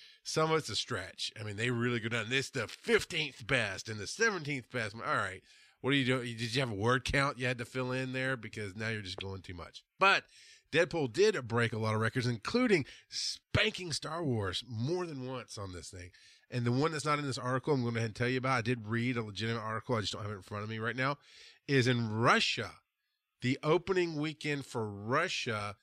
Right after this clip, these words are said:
Star Wars Episode Seven made, like, twelve point one million, uh, in U S, right? The opening weekend for Deadpool in Russia, thirteen million U S. So suck it, B B eight. Just say.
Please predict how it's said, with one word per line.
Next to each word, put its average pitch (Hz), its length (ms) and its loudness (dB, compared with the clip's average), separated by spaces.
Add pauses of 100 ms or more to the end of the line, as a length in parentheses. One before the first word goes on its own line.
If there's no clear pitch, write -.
(140)
Star 175 420 2
Wars 117 580 0
Episode 123 460 -4
Seven 110 640 -2 (400)
made, 127 480 0
like, 117 140 -4
twelve 135 280 -2
point 120 200 -4
one 98 240 -4
million, 92 260 -8 (1000)
uh, 107 220 -4
in 139 120 -4
U 131 180 8
S, - 400 0 (160)
right? 101 240 -4 (680)
The 131 120 2
opening 156 320 2
weekend 156 320 0
for 113 100 -4
Deadpool 113 720 0
in 110 140 0
Russia, 107 380 0 (120)
thirteen 147 540 0
million 98 300 -4
U 90 200 -8
S. 90 260 -12
So 98 120 -14
suck - 600 -2
it, 131 180 -6
B 143 120 2
B 117 200 0
eight. 117 240 -2 (600)
Just - 180 -16
say. - 80 -18